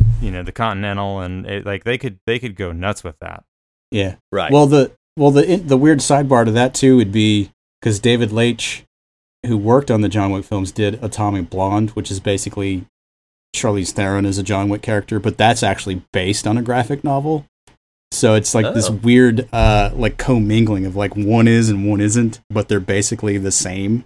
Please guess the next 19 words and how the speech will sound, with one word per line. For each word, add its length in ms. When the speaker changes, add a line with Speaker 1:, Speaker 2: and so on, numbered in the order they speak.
Speaker 2:
You 100
know 80
what 100
I 40
mean? 300
Speaker 3:
Yeah. 200
Speaker 2:
So 200
it's, 260
it's 180
a 60
weird, 420
a 80
weird 340
deal. 320
But 120
you 120
can 140
see 260
it. 140